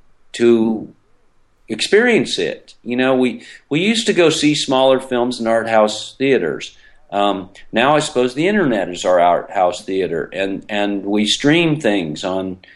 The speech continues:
Hulu, Netflix, um, uh,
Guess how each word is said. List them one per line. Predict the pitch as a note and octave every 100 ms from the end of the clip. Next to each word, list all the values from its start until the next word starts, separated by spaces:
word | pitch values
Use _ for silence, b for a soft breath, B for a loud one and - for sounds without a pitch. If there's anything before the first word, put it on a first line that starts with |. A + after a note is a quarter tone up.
| b b _ _ - - - -
Hulu, | - A#2+ A#2+ A#2+
Netflix, | A2 A2 A2 A#2+ A2 G#2+ - - -
um, | F#2+ F#2 E2+ E2+ _ _ _ - b _ _
uh, | F#2+ F2+ F2